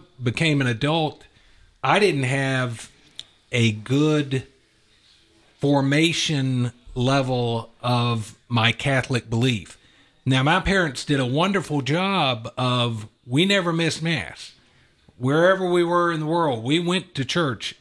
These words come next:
every Sunday. But I didn't have a great understanding of our faith. And for me,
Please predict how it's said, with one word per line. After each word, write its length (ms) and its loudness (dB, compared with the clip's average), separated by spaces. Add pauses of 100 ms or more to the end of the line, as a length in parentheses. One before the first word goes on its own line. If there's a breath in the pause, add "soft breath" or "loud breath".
every 300 0
Sunday. 560 -4 (720 soft breath)
But 460 4
I 140 0
didn't 220 4
have 280 0
a 120 2
great 520 -2
understanding 760 0
of 200 -4 (320)
our 160 2
faith. 560 -4 (800 soft breath)
And 480 2
for 180 -2
me, 680 0